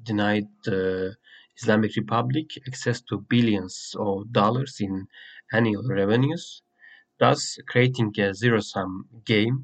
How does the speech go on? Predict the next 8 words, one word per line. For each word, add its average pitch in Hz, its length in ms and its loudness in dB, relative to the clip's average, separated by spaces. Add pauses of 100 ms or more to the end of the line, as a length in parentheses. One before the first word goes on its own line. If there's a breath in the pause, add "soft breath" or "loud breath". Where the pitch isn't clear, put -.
Earlier, 151 380 2 (100)
uh, 131 380 -2
Iranian 117 480 4
oil 113 240 4
minister, 113 680 -2 (100)
current 104 300 0 (180)
minister, 113 680 -4 (180)
uh, 92 460 -4